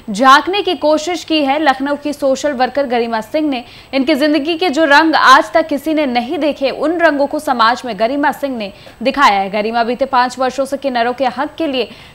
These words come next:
संघर्ष कर रही है, तो किन्नरों के मान सम्मान के लिए वह प्रतिवर्ष नवरात्र के समापन अवसर पर किन्नर अर्धनारीश्वर भोज का आयोजन करती है।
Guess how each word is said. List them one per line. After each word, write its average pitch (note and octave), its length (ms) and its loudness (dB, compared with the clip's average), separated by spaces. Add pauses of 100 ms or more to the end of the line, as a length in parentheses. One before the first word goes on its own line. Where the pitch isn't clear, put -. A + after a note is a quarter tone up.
संघर्ष D4+ 460 2
कर F4 140 4
रही D#4 200 4
है, D#4+ 80 4
तो F4+ 120 0
किन्नरों C4+ 360 0
के C#4+ 220 -2
मान B3 400 2
सम्मान A3 480 -2
के C4 120 -8
लिए B3 160 -2
वह D4 160 -4
प्रतिवर्ष C4 640 -2
नवरात्र C4 500 2
के D4+ 220 -2
समापन A#3 540 -2
अवसर B3+ 320 -4
पर G3+ 280 -2 (360)
किन्नर E4 400 4
अर्धनारीश्वर C#4+ 1000 2
भोज A3+ 360 -2
का B3 120 0
आयोजन C4 520 2
करती G#3+ 340 -8
है। G#3 160 -6